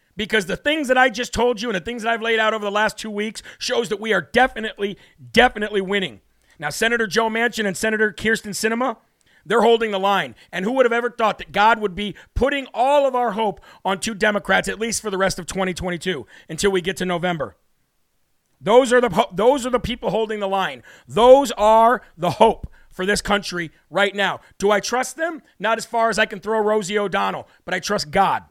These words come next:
And you can't beat God. I want everybody in the audience wearing one of these hats or wearing one of these shirts in twenty twenty-two, representing the person that you can't beat, and that's God. You can't cheat, and that's God. You can't steal from,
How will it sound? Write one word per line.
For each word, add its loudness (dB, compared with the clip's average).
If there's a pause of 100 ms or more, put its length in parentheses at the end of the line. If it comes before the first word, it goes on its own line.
(400)
And -4
you 0
can't 0
beat -6
God. 2 (1400)
I -2
want 4
everybody 2
in -2
the 2
audience 2
wearing 0
one -2
of -6
these -6
hats 2
or -6
wearing -2
one -6
of -6
these -10
shirts -6 (180)
in -10
twenty -4
twenty-two, -8 (480)
representing 0
the -6
person 0
that -14
you -20
can't -2
beat, -16 (440)
and -6
that's 0
God. 0 (160)
You -10
can't 0
cheat, -10 (240)
and -4
that's -2
God. -2 (100)
You -12
can't 0
steal -4
from, -6